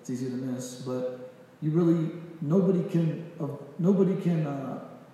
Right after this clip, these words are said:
<laughs> nobody can miss that demand. It's not, he's not asking, "Please surrender." He's demanding surrender. So how can that be avoided? It can't be avoided. And every living entity is surrendering to Krishna, whether directly or indirectly.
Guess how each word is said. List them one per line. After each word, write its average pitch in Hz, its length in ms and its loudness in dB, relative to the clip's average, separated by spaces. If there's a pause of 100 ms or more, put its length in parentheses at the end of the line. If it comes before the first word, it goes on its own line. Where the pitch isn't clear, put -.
(220)
<laughs> - 460 -6
nobody 175 320 2
can 147 260 0
miss 156 140 2
that 135 220 0
demand. 123 280 -4
It's 120 140 -6
not, 156 140 0
he's 165 100 6
not 180 220 2
asking, 127 680 -2 (240)
"Please 147 240 -2
surrender." 127 480 -2
He's 139 140 -4
demanding 131 720 -2 (160)
surrender. 117 480 -4
So 135 120 -8
how 156 180 0
can 156 160 0
that 120 220 -6
be 113 80 -6
avoided? 139 280 -4
It 151 160 -6
can't 190 260 2
be 147 120 2
avoided. 110 440 -6 (480)
And - 180 -4
every 175 280 6
living 147 300 0
entity 151 380 -4
is 165 260 2
surrendering 117 500 -2
to - 60 -4
Krishna, - 360 -8 (540)
whether 127 260 -2
directly 131 560 -2
or 117 140 -2
indirectly. 107 600 -2